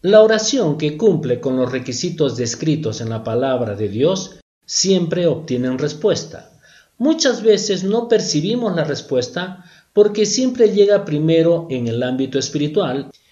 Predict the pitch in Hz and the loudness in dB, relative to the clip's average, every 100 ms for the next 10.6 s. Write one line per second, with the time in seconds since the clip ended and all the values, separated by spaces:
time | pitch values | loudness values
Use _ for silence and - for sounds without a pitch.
0 | _ - 156 180 233 247 240 202 170 156 | _ -2 0 6 6 6 2 0 -2 -2
1 | 151 151 196 127 - 139 127 139 131 127 | -2 -2 -2 -2 -4 -8 -8 -6 -4 -2
2 | 135 143 143 139 151 151 240 214 104 92 | -2 -2 -2 -4 -4 -4 -4 -6 -8 -12
3 | - - _ _ _ _ _ _ _ - | -18 -20 _ _ _ _ _ _ _ -4
4 | 240 233 247 240 311 277 151 151 151 - | -2 0 -4 -2 -2 0 0 -2 -4 -8
5 | - 131 135 127 - 113 151 147 151 147 | -4 -2 -2 -4 -6 -4 -2 0 -2 -2
6 | 151 123 139 175 165 - 151 147 185 175 | -2 -2 -4 -6 -8 -4 -2 -2 -4 -4
7 | 175 156 139 127 120 120 147 147 143 139 | -4 -2 -2 0 -2 -2 -4 -2 -4 -4
8 | 127 120 120 117 113 - 110 - 131 120 | -4 -4 -6 -6 -8 -6 -6 -4 -4 -4
9 | 120 120 113 120 120 - 123 117 117 117 | -6 -6 -6 -6 -6 -6 -4 -4 -4 -6
10 | 120 127 135 226 117 - | -2 -2 -2 -4 -6 -10